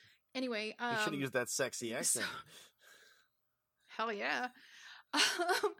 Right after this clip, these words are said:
Speaker 1: but, uh, as Muhammad, in my version, I have Lupita Nyong'o. <laughs> And
Speaker 2: No, Lupita.
Speaker 1: as Milton, I have John Cho,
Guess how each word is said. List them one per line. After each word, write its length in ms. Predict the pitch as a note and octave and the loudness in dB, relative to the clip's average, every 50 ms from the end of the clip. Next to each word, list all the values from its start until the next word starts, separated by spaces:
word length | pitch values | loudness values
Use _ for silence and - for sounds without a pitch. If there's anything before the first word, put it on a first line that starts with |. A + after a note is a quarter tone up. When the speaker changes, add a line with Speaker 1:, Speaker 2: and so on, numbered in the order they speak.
| G#4 - - - - - - - _ _ _ _ | -10 -12 -12 -14 -16 -16 -18 -20 _ _ _ _
Speaker 1:
but, 220 | - D#4 D4+ D4+ - - _ | -4 -4 -4 -4 -6 -6 _
uh, 80 | B3 B3 - - C4+ E4 | -6 -4 0 4 6 6
as 140 | E4+ - | 6 4
Muhammad, 580 | F4 E4+ F4 D#4+ C#4+ B3+ B3+ B3+ B3+ B3 B3 A#3+ | 0 -2 2 4 4 4 4 2 -2 -2 -4 -4
in 320 | B3 - A#3 A#3 A#3 A3+ A#3 | -4 -4 -4 -4 -4 -4 -2
my 180 | A#3+ C4+ D4+ | -2 -2 -2
version, 360 | D4+ D4+ D#4 C#4 - D4+ C#4+ - - | -2 -4 -4 -4 -4 -4 -4 -2 0
I 80 | B3 | 0
have 440 | B3 A3 B3 B3 A#3+ A#3+ A#3 A#3 A#3 - - A3 | 0 2 2 4 4 4 4 2 0 -4 -8 -10
Lupita 400 | A3 G#3 G#3 - A#3+ A3+ A3+ A3+ | -10 -10 -8 -4 -4 -2 0 0
Nyong'o. 560 | G#3+ G#3 G3 F3+ F3+ F3+ G3 G#3+ A#3+ B3+ C#4+ E4 G4+ - _ _ _ _ _ _ _ _ _ _ _ _ _ _ _ _ _ _ _ _ _ _ _ _ _ _ _ | -2 -2 -4 -4 -4 -6 -4 -2 -2 -2 -2 -4 -6 -10 _ _ _ _ _ _ _ _ _ _ _ _ _ _ _ _ _ _ _ _ _ _ _ _ _ _ _
<laughs> 0 | |
And 640 | C4 - - - - - D4 D#4 D4 D4+ C#3 E3+ - | 0 2 2 2 2 0 0 0 4 4 6 6 8
Speaker 2:
No, 160 | - C3+ A#2+ A2+ | 8 8 6 6
Lupita. 380 | G#2+ G2 G2+ - - G#2 G2 - | 4 2 -2 -6 -6 -6 0 0
Speaker 1:
as 180 | B3+ B3+ A#3+ A#3+ | 2 2 2 0
Milton, 480 | A#3+ B3+ C4+ C4+ C4+ - F4 E4 F4 F#4+ G#4+ - _ _ _ _ _ _ _ _ _ _ | 0 0 0 0 0 0 -2 -2 -2 -2 -6 -10 _ _ _ _ _ _ _ _ _ _
I 140 | - C4 C4+ | 4 4 4
have 360 | A#3+ A3+ C#4 C4+ C4 A#3 - | 4 2 2 2 2 0 -2
John 320 | - - A#3 G#3+ A#3 B3+ C4+ | -2 0 2 2 2 2 0
Cho, 480 | - - - G3 F#3+ F#3+ F#3+ G3+ A3+ | -2 -2 0 0 0 0 -2 -2 -4